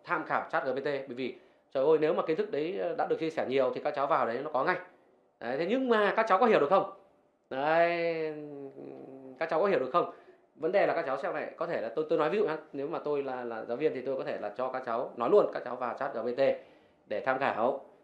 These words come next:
và tìm hiểu kỹ những thứ ở trong, kiến thức ở trong đấy. Ờ, vì tự tin là nếu đấy là nội dung tốt ấy, thì họ đã, à, đúc kết rất là, ừ, chuẩn mực rồi. Ờ, và các cháu sẽ phải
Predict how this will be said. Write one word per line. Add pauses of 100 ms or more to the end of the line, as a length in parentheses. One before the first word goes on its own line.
(100)
và
tìm
hiểu
kỹ
những
thứ
ở
trong,
kiến
thức
ở
trong
đấy. (640)
Ờ,
vì
tự
tin
là
nếu
đấy
là
nội
dung
tốt
ấy,
thì
họ
đã, (500)
à,
đúc
kết
rất
là, (160)
ừ, (180)
chuẩn
mực
rồi. (520)
Ờ,
và
các
cháu
sẽ
phải